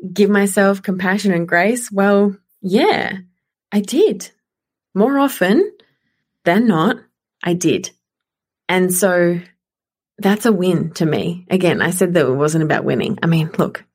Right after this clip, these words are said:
I fucking love winning. Who doesn't love winning? So let's take that win. I'm gonna take that win or take those wins, lots of wins, lots of little wins as, yeah, we're doing it. We're doing the best we can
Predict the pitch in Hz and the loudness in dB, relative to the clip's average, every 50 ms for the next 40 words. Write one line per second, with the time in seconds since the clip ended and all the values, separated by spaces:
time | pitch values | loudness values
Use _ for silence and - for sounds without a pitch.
0 | - - - - - 208 - - 269 254 - 277 269 269 262 240 240 277 294 269 | -20 -20 -14 -10 -8 -6 -6 -6 -6 -4 -2 -2 0 0 0 -2 -2 -2 0 -2
1 | 175 175 180 220 233 247 226 220 208 202 190 185 196 196 170 135 127 - - - | 0 0 2 2 2 4 4 4 4 2 2 2 2 2 2 0 -4 -8 -14 -20
2 | - - - - - 214 190 180 180 180 180 _ _ _ _ _ _ _ _ - | -20 -20 -16 -4 0 0 0 0 -2 -6 -12 _ _ _ _ _ _ _ _ 0
3 | 214 226 226 - - - - 254 247 233 214 - - - - - - 101 101 - | 0 0 0 -2 -6 -4 -2 0 0 0 0 -2 -4 -4 -4 -4 -6 -4 -4 -6
4 | 160 180 - - 214 226 220 214 208 - - 175 175 - - - - - 123 - | -8 -4 0 2 4 4 4 2 0 -2 -2 -4 -2 -2 -4 -6 -6 -4 -6 -6
5 | - - 196 - - 190 - - 208 202 202 - 202 196 190 185 170 165 156 147 | -6 -6 -8 -10 -10 -8 -2 0 0 0 0 2 2 2 2 2 0 -2 -2 -4
6 | 151 170 185 202 220 226 - - - 208 190 175 151 151 113 98 - - - - | -4 -2 2 2 2 2 0 -2 -4 -4 -4 -4 -4 -6 -6 -6 -8 -10 -12 -14
7 | - - 190 214 214 - - 233 226 208 190 196 196 185 190 190 185 185 151 135 | -6 -2 0 0 0 0 -2 -2 -2 2 2 2 4 4 2 2 0 0 -4 -6
8 | 110 101 131 143 - - - _ _ _ _ _ _ _ _ _ _ _ _ _ | -6 -6 -10 -10 -12 -14 -16 _ _ _ _ _ _ _ _ _ _ _ _ _
9 | _ - 185 190 190 180 180 185 - - - _ _ - 214 202 180 190 185 - | _ -2 0 0 0 -2 -2 -6 -10 -14 -16 _ _ -2 0 0 0 0 -4 -10
10 | _ _ _ _ _ _ _ _ - 247 233 269 370 370 320 220 147 - - - | _ _ _ _ _ _ _ _ -2 0 2 4 4 4 2 0 -2 -4 -10 -18
11 | - _ _ _ _ _ _ _ _ _ _ - 208 214 214 214 226 226 226 226 | -20 _ _ _ _ _ _ _ _ _ _ -2 0 0 0 2 2 2 2 4
12 | 226 226 220 220 226 220 220 - _ _ _ _ _ _ _ _ _ _ _ _ | 4 4 4 2 2 0 -2 -6 _ _ _ _ _ _ _ _ _ _ _ _
13 | _ _ _ _ _ - 190 190 220 240 240 - 254 226 - - 190 165 165 160 | _ _ _ _ _ -4 0 0 0 2 0 0 -2 -2 -2 -2 0 0 2 2
14 | 160 165 165 - | 0 -2 -4 -4